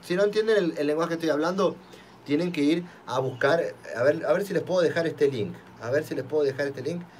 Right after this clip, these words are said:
Simple, acá lo habla la Wikipedia.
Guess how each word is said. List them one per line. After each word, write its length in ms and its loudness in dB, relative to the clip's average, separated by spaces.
Simple, 680 -2
acá 220 0
lo 120 4
habla 220 2
la 100 4
Wikipedia. 800 0